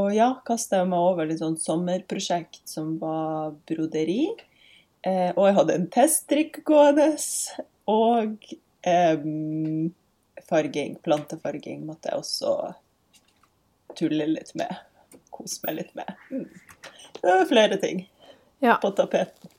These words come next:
Speaker 2: Du er vel litt som meg som, eh, må ha et eller annet å drive med, i,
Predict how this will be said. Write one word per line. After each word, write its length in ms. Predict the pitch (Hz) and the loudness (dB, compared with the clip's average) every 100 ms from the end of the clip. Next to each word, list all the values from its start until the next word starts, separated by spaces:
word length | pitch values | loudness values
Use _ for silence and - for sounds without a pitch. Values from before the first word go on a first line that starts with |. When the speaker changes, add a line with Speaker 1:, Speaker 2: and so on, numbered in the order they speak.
| _ _ | _ _
Speaker 2:
Du 200 | 208 220 220 | 8 12 12
er 140 | 180 | 10
vel 140 | 196 220 | 8 10
litt 200 | 196 196 | 8 6
som 180 | 208 196 | 4 6
meg 200 | 175 175 | 4 2
som, 340 | 208 202 196 | 2 4 4
eh, 500 | 196 190 190 190 190 196 196 | 4 4 4 4 2 0 0
må 160 | 202 196 | 0 0
ha 220 | - 175 170 | 0 0 -2
et 120 | - | -2
eller 100 | 190 | -2
annet 140 | 185 | 0
å 420 | 190 190 185 185 - - 190 | 2 4 6 4 0 -8 0
drive 420 | 202 208 170 151 | 6 6 6 2
med, 440 | 156 185 185 190 - | 0 2 4 2 2
i, 180 | 180 | 0